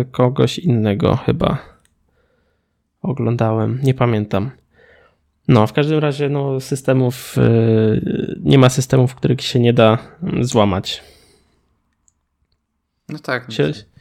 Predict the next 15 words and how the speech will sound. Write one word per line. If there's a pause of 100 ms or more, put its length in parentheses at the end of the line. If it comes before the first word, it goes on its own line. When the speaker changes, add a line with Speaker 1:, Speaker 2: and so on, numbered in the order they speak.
(160)
Speaker 2:
to (160)
wiadomo. (1000)
Speaker 1:
No,
ale
tak
już
jesz-,
jeszcze
ko-,
kończąc
temat
iPhone'a
X,
no
to